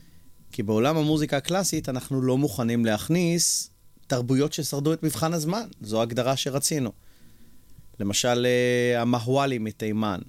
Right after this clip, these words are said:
שרדו את מבחן הזמן. לא מוזיקה קלאסית. למשל, תיאטרון הנו ביפן,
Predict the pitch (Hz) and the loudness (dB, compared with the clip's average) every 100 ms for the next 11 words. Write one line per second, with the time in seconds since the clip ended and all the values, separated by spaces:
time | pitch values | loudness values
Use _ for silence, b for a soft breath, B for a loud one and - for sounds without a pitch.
0 | - - - 110 196 190 127 - 104 101 | -18 -12 -6 0 0 0 -2 -4 -4 -4
1 | 107 95 - - - - - - - - | -6 -8 -12 -18 -20 -20 -20 -20 -20 -20
2 | - - - 120 123 113 107 - 98 87 | -20 -14 -2 0 0 -2 -6 -6 -4 -4
3 | - - - b b b b b b b | -6 -12 -20 b b b b b b b
4 | b - 113 113 - 123 123 131 117 123 | b -6 -4 -2 0 0 0 0 -2 0
5 | 127 117 117 131 123 98 107 107 107 - | -2 0 2 2 2 -2 -4 -2 0 0
6 | 143 | 0